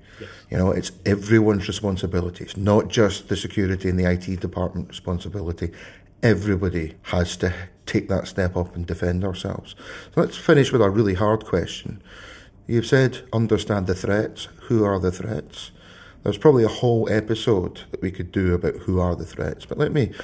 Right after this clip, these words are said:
Speaker 2: let me see what your answer is to the question that my dad asked me. My dad asked me the other day, "Do you know when I see in the news that Russia is trying to hack our electric grid? Is that just sensationalism, or is that real? So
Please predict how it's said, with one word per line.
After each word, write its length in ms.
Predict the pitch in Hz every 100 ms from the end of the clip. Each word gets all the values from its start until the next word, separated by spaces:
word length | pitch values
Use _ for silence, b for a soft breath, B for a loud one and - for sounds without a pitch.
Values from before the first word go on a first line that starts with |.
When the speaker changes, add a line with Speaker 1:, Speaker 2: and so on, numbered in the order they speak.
| B B
Speaker 2:
let 120 | 185
me 280 | 160 139 - - B B B B
see 180 | - -
what 160 | 123 110
your 240 | 117 117
answer 400 | 117 110 - 101
is 140 | 95 95
to 60 |
the 80 | 95
question 400 | 92 104 90 98
that 120 | 98
my 140 | 107 90 -
dad 400 | - 90 87 - -
asked 340 | 90 87 -
me. 160 | 95 92 - - B B B B B B
My 160 | 131 139
dad 260 | 127 110
asked 260 | 104 101 -
me 80 | 98
the 140 | 95
other 180 | 92 95
day, 240 | 95 92
"Do 80 | 90
you 60 | 131
know 120 | 185
when 200 | 175 156
I 60 | 120
see 200 | - 131
in 100 | 110
the 80 |
news 440 | 95 95 107 101 95
that 100 | -
Russia 420 | 87 92 - 95
is 120 | 90
trying 180 | - 90
to 100 | 85
hack 300 | 85 92 90
our 140 | 90
electric 440 | 90 90 90 - -
grid? 360 | - 92 - - b b b b b b - -
Is 100 | 135
that 180 | 190
just 220 | 190 151 -
sensationalism, 1040 | 117 - 110 107 123 120 110 92 101 - - -
or 180 | 123 113
is 140 | 104
that 220 | 104 92
real? 380 | 90 87 85 85 - - b b b
So 340 | - 139 127